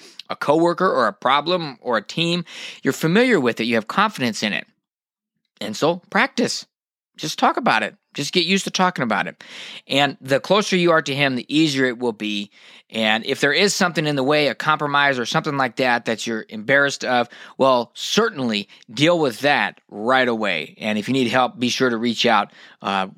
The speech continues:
to help that you need. There's a book called Apologetics for a New Generation that talks about how you can easily bridge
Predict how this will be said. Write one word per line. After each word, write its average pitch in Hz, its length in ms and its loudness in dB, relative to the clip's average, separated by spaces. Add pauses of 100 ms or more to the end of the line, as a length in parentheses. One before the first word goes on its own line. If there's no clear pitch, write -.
(180)
to 110 120 -6
help 135 360 0 (240)
that 107 220 -2
you 98 160 -6
need. 82 300 -10 (540)
There's 165 220 2
a 139 120 4
book 156 280 -2
called 160 240 2
Apologetics 160 600 2
for 127 280 2
a 117 40 2
New 156 160 2
Generation 147 640 0
that 110 180 -2
talks - 280 -2
about 143 200 0
how 131 360 2
you 123 200 -2
can 110 200 -6
easily 151 500 -2
bridge 139 500 0